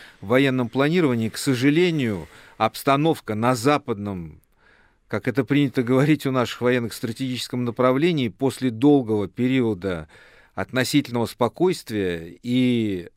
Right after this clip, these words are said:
отсутствия поводов для тревоги, вновь стала меняться к худшему.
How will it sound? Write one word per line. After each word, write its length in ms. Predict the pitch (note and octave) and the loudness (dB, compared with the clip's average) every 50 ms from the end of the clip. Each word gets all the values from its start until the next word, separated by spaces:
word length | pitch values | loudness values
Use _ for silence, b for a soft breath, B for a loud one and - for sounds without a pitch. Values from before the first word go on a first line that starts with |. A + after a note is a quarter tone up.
| _ | _
отсутствия 760 | - A#2 A#2 - - - - F#3+ F3+ - - - B2 A#2 G#2+ | -6 -6 -6 -6 -6 -2 -2 -2 -2 -2 -6 -4 -2 -2 -2
поводов 580 | F2+ - C#3 C#3+ C3 A2+ A2 F#2+ F2+ F#2+ F2 - | -2 0 0 0 2 2 0 -2 -4 -6 -10 -10
для 540 | - F2+ E2+ G#2 A2+ B2+ B2 A2+ G#2+ F#2 E2+ b b b b b b b b b _ _ _ - - - F#2 - | -12 -14 -8 -2 0 2 2 2 0 -2 -4 b b b b b b b b b _ _ _ -20 -20 -20 -14 -4
тревоги, 840 | - A#2+ C3 C3 C3+ E3+ G3 F3+ B2+ G#2 G2+ F2+ E2 D#2 C#2+ B1 G1+ G1+ - | 0 2 2 4 4 4 2 2 0 -4 -6 -8 -8 -10 -14 -16 -20 -20 -18
вновь 440 | F2 F#2+ A2 B2 C#3 E3 G3 E3 - | -12 -8 -4 0 0 2 0 0 -2
стала 280 | - - D3+ D#3+ D#3+ | -4 0 0 0 0
меняться 500 | D#3 D3 C#3+ C#3 D3+ D#3 D3 - - D3+ | 0 -2 -2 -2 -2 -2 -4 -2 -4 -6
к 20 | - | -6
худшему. 880 | - - C3 C3 A#2 - - - A2+ A#2 A2+ A2+ A2 G#2 G2+ G2 - | -6 -6 -6 -6 -4 -6 -8 -8 -6 -4 -4 -4 -4 -4 -6 -8 -10